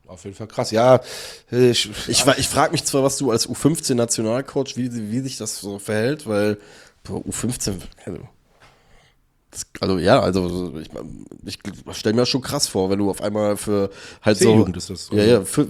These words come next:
Speaker 2: vierzehn Jahre sind C-Jugend?
Speaker 1: Vierzehn, fünfzehn,
Speaker 2: Ja?
Speaker 1: ja.
Speaker 2: Okay. Ja, ich find's trotzdem krass. Du musst ja auf einmal, kommst du in ein Gebiet rein, wo du irgendwie be-, darüber Bescheid an-, oder zumindest dir selber vormachst, dass du Bescheid weißt, wer die, sag ich mal, zwanzig besten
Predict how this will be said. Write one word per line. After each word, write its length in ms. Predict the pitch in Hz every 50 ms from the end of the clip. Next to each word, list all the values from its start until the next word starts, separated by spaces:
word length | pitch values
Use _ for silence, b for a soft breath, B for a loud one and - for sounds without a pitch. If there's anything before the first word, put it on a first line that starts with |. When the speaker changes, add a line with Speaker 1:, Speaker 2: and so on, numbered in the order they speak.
| 151 -
Speaker 2:
vierzehn 440 | - - - - 151 151 - 151 147
Jahre 200 | 160 175 185 180
sind 160 | 165 147 139
C-Jugend? 420 | - 160 165 185 240 254 - - -
Speaker 1:
Vierzehn, 340 | - - 131 127 - 143
fünfzehn, 340 | 127 143 139 127 - 120 135
Speaker 2:
Ja? 60 | 110
Speaker 1:
ja. 60 | 107 101 - -
Speaker 2:
Okay. 240 | 123 113 - 110 110 B B B B B B -
Ja, 60 | -
ich 60 | -
find's 160 | - 131 120 -
trotzdem 320 | - 156 180 - 196 156
krass. 300 | 127 - 117 113 104 -
Du 60 | -
musst 160 | 131 139 -
ja 80 | 147 131
auf 100 | 120 -
einmal, 280 | 92 127 135 139 139 123
kommst 260 | - 147 151 151 -
du 40 | 143
in 160 | 131 123 113 117
ein 60 | 120
Gebiet 300 | 110 107 143 180 185 -
rein, 360 | 113 113 123 143 160 196 b b b b b b b b b b b b b _ _ -
wo 160 | 117 120 123
du 540 | 120 120 120 120 120 120 120 117 - - _ _ _ _ _ _ _ _ _ _ _ _ _ _ _ _ _
irgendwie 220 | - 131 131 131 123
be-, 160 | 117 117 113
darüber 260 | 110 127 123 123 123
Bescheid 400 | 117 117 - - 135 143 151 151 139 117 110 107 101 92 - - -
an-, 200 | - 117 110 107
oder 280 | - - 110 101 101 101 82 69 78
zumindest 380 | - - 117 113 113 113 110 -
dir 100 | 110 104
selber 240 | 95 110 113 110 104
vormachst, 420 | - - 131 127 113 117 123 -
dass 100 | 113 -
du 100 | - 110 104
Bescheid 400 | 104 - 120 123 127 - 101 101
weißt, 200 | 104 104 - 110
wer 60 | 107
die, 440 | 101 104 104 101 101 101 101 98 71
sag 100 | 98 110
ich 60 | 107
mal, 100 | 104 95
zwanzig 380 | - - 113 120 120 117 -
besten 360 | - 120 117 - - 113 110